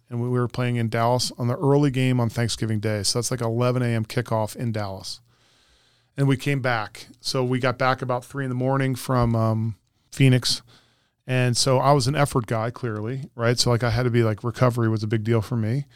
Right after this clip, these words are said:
And I'm getting ready to go against, like, the famous offensive line of, like, Nate Newton and Mark Stepnoski and Eric Williams and Tuinei. And, um, I was about two eighty-five,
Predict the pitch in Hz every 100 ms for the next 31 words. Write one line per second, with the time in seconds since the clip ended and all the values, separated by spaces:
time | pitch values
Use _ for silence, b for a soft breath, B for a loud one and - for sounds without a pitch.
0 | b b b b _ 123 123 120 135 127
1 | 143 139 131 123 123 120 113 - 120 107
2 | - 117 120 117 117 - 131 127 120 -
3 | 120 - 123 113 110 110 113 104 110 110
4 | 117 120 117 120 123 113 113 107 107 107
5 | 127 117 113 - 123 113 110 - 120 113
6 | 113 113 113 123 117 113 113 110 110 -
7 | 123 117 113 113 117 110 104 b b b
8 | b b b - 120 113 110 107 120 _
9 | 117 127 131 123 - - - 160 151 151
10 | 143 135 127 - 117 110 120